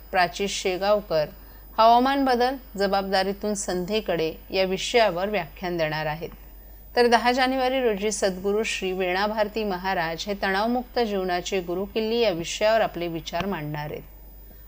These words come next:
अकरा जानेवारी रोजी वैद्य सुविनय दामले हे आजीबाईचा बटवा खोलून सर्व वयोगटातील नागरिकांना निरोगी जीवनाचा कानमंत्र देणार आहेत.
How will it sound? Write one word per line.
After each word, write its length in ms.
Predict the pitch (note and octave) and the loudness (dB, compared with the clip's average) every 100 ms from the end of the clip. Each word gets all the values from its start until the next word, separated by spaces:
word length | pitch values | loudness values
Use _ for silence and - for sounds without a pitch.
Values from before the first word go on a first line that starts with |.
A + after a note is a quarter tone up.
| - | -4
अकरा 300 | A#3 C4 D4 | 2 4 4
जानेवारी 440 | D#4+ D#4+ E4 D#4+ | 4 2 2 2
रोजी 380 | D#4 C#4+ G3+ G#3+ | 0 0 -2 -2
वैद्य 520 | G#3+ G3 F#3+ G3+ A3+ | 2 0 2 2 0
सुविनय 500 | A#3+ - G3+ G3+ G#3 | 0 -2 -2 0 0
दामले 500 | G3+ F#3 F3 G3+ E3 | 0 0 0 0 -2
हे 200 | E3+ F#3 | -4 -4
आजीबाईचा 640 | G3 F3+ E3+ G#3+ A#3+ A#3+ A#3+ | 0 0 -2 0 2 2 0
बटवा 380 | G3 E3 G3+ A3+ A3+ | 0 -2 0 0 0
खोलून 340 | E3+ E3 D#3 | -4 -4 -8
सर्व 380 | - G#3 G3 G3+ | -6 0 2 2
वयोगटातील 520 | G3+ A3 A3+ B3 C4+ | 2 0 0 -2 -2
नागरिकांना 720 | A3+ E3 F3 F3 G#3 F3+ D#3+ E3+ - - - - | -4 -4 -6 -4 -4 -2 -4 -8 -14 -20 -14 -2
निरोगी 440 | A3+ B3+ C4 D#4 | 2 4 4 2
जीवनाचा 520 | C#4 G3 F#3 F3+ G3 | 2 0 0 0 -2
कानमंत्र 680 | G3+ F#3+ F3 G#3+ G#3 F3 F#3+ | -2 -2 -2 0 -2 -2 0
देणार 320 | G#3 D#3 D#3 | 0 -2 -4
आहेत. 280 | D#3 D#3+ E3+ | -6 -6 -10